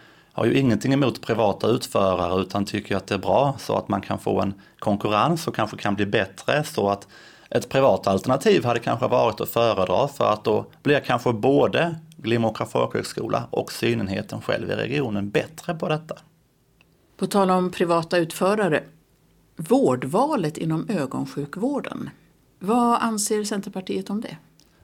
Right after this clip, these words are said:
Speaker 1: Vårdval tycker Centerpartiet är jättebra, för vi tycker att den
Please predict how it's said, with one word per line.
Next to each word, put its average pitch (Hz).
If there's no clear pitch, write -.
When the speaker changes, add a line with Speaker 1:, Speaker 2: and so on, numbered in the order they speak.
Speaker 1:
Vårdval 120
tycker 139
Centerpartiet 113
är 92
jättebra, 98
för 120
vi 98
tycker 127
att 92
den 98